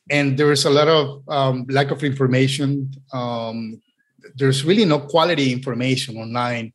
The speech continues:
about the opportunity that Latin America represents, both for clinical research and also for commercialization of medical technologies, especially now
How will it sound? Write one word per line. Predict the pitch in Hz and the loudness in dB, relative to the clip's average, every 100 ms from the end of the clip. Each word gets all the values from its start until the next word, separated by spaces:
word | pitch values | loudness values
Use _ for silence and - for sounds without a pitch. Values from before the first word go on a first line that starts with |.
| - - | -20 -4
about | 151 135 139 135 | -2 2 2 2
the | 127 127 | -2 -2
opportunity | 135 131 - 156 147 | -2 -4 0 2 4
that | 135 120 | 2 -2
Latin | 120 131 135 127 | -2 -2 -2 -2
America | 123 127 131 | 0 0 0
represents, | 117 120 - - 131 127 - - - - | -2 -4 -4 -2 0 0 -4 -8 -20 -10
both | 131 135 160 - | 0 2 2 0
for | 135 131 127 131 | -2 -2 -2 -4
clinical | 147 160 165 | -2 0 0
research | 147 151 - 165 160 160 - | 0 0 0 0 0 -2 -8
and | 127 | -2
also | 127 139 143 135 135 135 - _ - | 0 0 0 2 0 -2 -14 _ -2
for | 139 135 131 131 131 - | 4 6 6 4 0 -2
commercialization | 139 131 135 123 - 139 139 123 | 4 4 4 2 2 2 2 -2
of | 117 | -2
medical | 120 127 | -4 -4
technologies, | 135 117 120 120 110 107 - - - | -6 -6 -4 -4 -6 -10 -12 -16 -12
especially | - 196 196 214 175 | 0 2 2 2 2
now | 147 156 156 160 156 | 4 4 4 2 -2